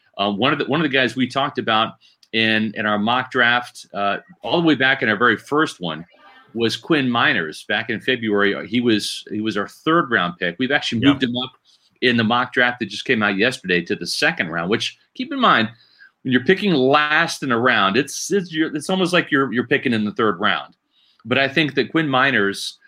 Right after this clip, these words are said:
Speaker 1: really i-, is a guy that can come in and compete with Alex Kappa, with Aaron Stinnie at right guard, but he can also
Speaker 2: Yep.
Speaker 1: provide depth at center. He really balled out at the, the center position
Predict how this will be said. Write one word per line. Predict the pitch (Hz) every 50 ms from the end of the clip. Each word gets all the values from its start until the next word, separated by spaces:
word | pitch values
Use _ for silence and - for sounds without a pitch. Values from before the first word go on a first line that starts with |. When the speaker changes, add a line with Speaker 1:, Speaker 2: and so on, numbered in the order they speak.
| _ _ -
Speaker 1:
really | 117 110 113 131 139 147 139 131 127 120 117 - - -
i-, | 107 -
is | - 123 107 -
a | 120
guy | 98 113 113 113 117 117
that | 104 98 117 117
can | 127 110 101
come | - - 123 117 117
in | 113 113 117
and | - - 107 90
compete | - 107 107 - - - 202 220 208 - - _ _ _ _ _ _ _ -
with | 127 127 127
Alex | - 120 117 123 131 123 - -
Kappa, | - - 123 120 120 120 135 123 123 127 - - _ _ _ _ _ _ _ _ _ _ _ _ _ _ _ -
with | 117 117 117 127
Aaron | 127 131 127 123 117
Stinnie | - - - 143 139 139 131 120
at | 107 90
right | 98 117 120 127 127 -
guard, | - 120 110 117 127 139 147 - - _ _ _ _ _
but | 95 120 120
he | 117
can | 120 120 120
also | 139 170 175 165 165
Speaker 2:
Yep. | 127 -
Speaker 1:
provide | 123 104 - 110 107 - -
depth | 110 107 - -
at | 98 87
center. | - - - 175 180 135 92
He | 90 110 113
really | 113 139 135 117 107
balled | 90 104 113 110 107 107
out | 110 110 117 113 - _ _ _ _ _ _
at | - 101 104 101 98
the, | - 107 101
the | 87 95
center | 95 - - 147 156 156
position | - - 110 90 87 101 92 - - 98 90 90